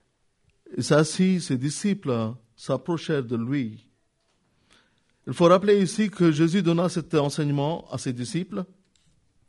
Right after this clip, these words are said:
Les disciples ici, ce n'est pas les douze disciples, mais un groupe de disciples, un grand groupe de disciples qui le suivaient. Et nous avons, dans le chapitre dix de Matthieu, nous avons vu que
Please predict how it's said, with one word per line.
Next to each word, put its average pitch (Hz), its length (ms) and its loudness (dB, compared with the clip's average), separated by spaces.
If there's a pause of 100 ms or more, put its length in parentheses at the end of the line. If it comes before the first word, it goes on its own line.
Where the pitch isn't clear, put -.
(1040)
Les 139 100 4
disciples 202 400 2
ici, 226 480 2
ce - 120 -2
n'est 160 160 2
pas 190 460 2
les 147 140 2
douze 175 380 0
disciples, 143 500 -4 (320)
mais 135 120 -4
un 127 100 0
groupe 156 240 -4
de 143 120 -2
disciples, 143 560 -8 (1040)
un 113 120 -4
grand 156 200 2
groupe 156 240 0
de 131 100 2
disciples 135 400 -6
qui 143 120 -4
le 123 120 -2
suivaient. 120 480 -2 (1000)
Et 127 100 0
nous 139 200 2
avons, 147 380 2
dans 123 120 -2
le 117 200 0
chapitre 135 420 -4
dix 151 300 0
de 135 60 0
Matthieu, 131 340 0
nous 139 200 -4
avons 120 180 -6
vu 160 180 -2
que 139 320 0